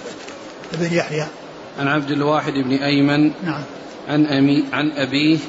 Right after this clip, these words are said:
Speaker 1: عن أبيه أيمن الحبشي
Speaker 2: عن جابر".
Speaker 1: نعم.
Speaker 2: قبل أن يعمل له المنبر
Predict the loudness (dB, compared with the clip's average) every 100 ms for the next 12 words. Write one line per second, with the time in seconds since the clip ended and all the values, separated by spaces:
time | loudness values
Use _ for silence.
0 | -6 -4 0 0 2 0 0 -2 -2 -2
1 | -2 -2 -6 -6 -14 -16 -16 -10 -4 0
2 | 2 2 0 0 -2 -2 -8 -10 -10 -10
3 | -12 -16 -16 -16 -16 -16 -16 -16 -16 -16
4 | -16 -16 -16 -16 -16 -4 -4 -2 -2 -2
5 | 0 0 0 0 0 0 -2 -2 -2 -2